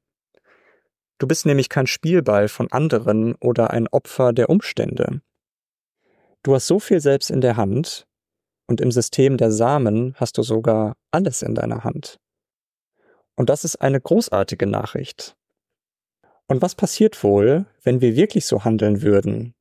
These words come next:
dass wir für gute Ergebnisse auch gute Ursachen setzen würden? Ich sage würde, weil es meist noch nicht geschieht. Wir alle wollen positive Dinge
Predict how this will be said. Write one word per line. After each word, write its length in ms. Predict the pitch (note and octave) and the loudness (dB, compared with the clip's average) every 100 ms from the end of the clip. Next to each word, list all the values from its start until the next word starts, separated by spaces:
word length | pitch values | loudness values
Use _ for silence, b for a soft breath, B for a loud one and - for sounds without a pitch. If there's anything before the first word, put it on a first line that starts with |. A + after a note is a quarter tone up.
| - | -8
dass 180 | G#2+ - | -4 0
wir 100 | A#2 | 0
für 180 | - A2 | 0 0
gute 340 | A#2+ C3+ A#2+ | 0 0 -2
Ergebnisse 880 | A2+ A#2+ B2+ - - - A2+ A2 A2+ _ | 0 0 0 -2 -6 0 2 2 -2 _
auch 160 | - A2 | -4 -2
gute 380 | B2+ B2+ B2 - | 0 0 0 2
Ursachen 460 | G3+ G3+ G2+ - G2+ | 2 2 -2 -2 -2
setzen 440 | A2 - - G2+ | -2 -2 -4 2
würden? 560 | D3 - - - - - _ _ _ _ _ _ _ _ _ _ _ _ - | 2 0 -4 -6 -8 -16 _ _ _ _ _ _ _ _ _ _ _ _ -8
Ich 80 | - | 0
sage 380 | C#3 C#3 A#2+ | 0 2 2
würde, 520 | C3 D3+ A2 G#2 D3 E3+ _ | 4 4 4 2 0 -6 _
weil 140 | - G#2+ | -2 0
es 180 | - | 0
meist 440 | A#2+ A2 C3+ - - | 0 0 0 -4 -2
noch 180 | A2+ - | 0 2
nicht 340 | A2 - - | 0 -2 -8
geschieht. 560 | - - A#2 - - - _ _ _ _ _ _ _ _ _ _ _ _ _ _ _ _ _ _ _ _ _ | -6 -2 -2 -4 -18 -18 _ _ _ _ _ _ _ _ _ _ _ _ _ _ _ _ _ _ _ _ _
Wir 160 | - | -2
alle 200 | - A3 | 2 0
wollen 220 | D#3+ D3 C#3+ | 2 2 2
positive 580 | - D3+ A#2+ - B2+ | 0 0 -2 -2 -2
Dinge 560 | A2+ C#3+ A2 G2+ B2+ F#3+ | 0 0 2 2 0 -4